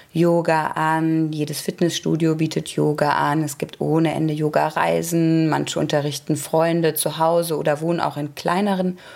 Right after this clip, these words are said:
Orten, in kleineren Städten, wo mit Sicherheit noch ganz viel Markt ist. Also wir haben bei unseren Ausbildungen immer den Eindruck, dass die, die wollen, die kommen auf jeden Fall unter. Also davon bleibt niemand,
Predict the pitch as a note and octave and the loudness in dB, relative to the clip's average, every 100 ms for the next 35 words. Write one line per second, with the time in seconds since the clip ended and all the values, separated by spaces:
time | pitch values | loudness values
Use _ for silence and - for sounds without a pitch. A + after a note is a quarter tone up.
0 | - _ D#3+ F3+ - E3+ D3+ - E3 F#3 | -20 _ 2 2 2 -2 -4 0 0 2
1 | F#3+ F3+ - F#3 F3 G3 F#3 D#3+ D#3 D#3 | 0 -2 0 -2 -2 -2 -2 0 0 0
2 | C#3+ E3 E3+ D3+ C#3+ C3+ D#3 D3+ - D3+ | -2 0 0 0 -4 -4 -2 -2 -2 0
3 | D3+ D3+ - - G#3+ - - - - - | 2 0 -2 -6 -4 -6 -14 -20 -20 -20
4 | - - - - - D#3 D#3 D3+ D#3 E3 | -20 -20 -20 -20 -4 0 0 0 0 2
5 | D#3+ D#3+ E3+ D#3+ D#3+ E3+ E3 D3+ D#3+ - | 2 0 2 0 0 0 0 0 -2 -2
6 | F3 E3 D#3+ D#3+ D3+ - _ - E3+ F3 | 0 2 2 2 0 -6 _ 0 2 4
7 | E3 - D#3+ D#3+ D#3+ C#3+ - - F3 E3+ | 2 0 0 0 -2 -4 -6 -2 0 2
8 | D#3+ D#3 D3+ D3+ F#3 A3 B3 - - - | 0 2 2 2 0 -2 -2 -8 -20 -20
9 | - _ _ E3+ - E3 D#3 C#3+ D#3+ D#3+ | -20 _ _ -6 -2 0 0 0 0 0
10 | D#3+ - D#3 - D#3 D3+ C#3+ C#3 C#3 - | 0 0 -2 -2 -4 -2 -2 -2 -4 -14
11 | - D#3 D#3 D3 D3 D3 C#3+ D#3 D3+ C#3+ | -10 -6 0 0 2 0 0 0 0 0
12 | D#3 D#3+ D#3+ D3+ D3+ - | 0 2 2 2 -2 -6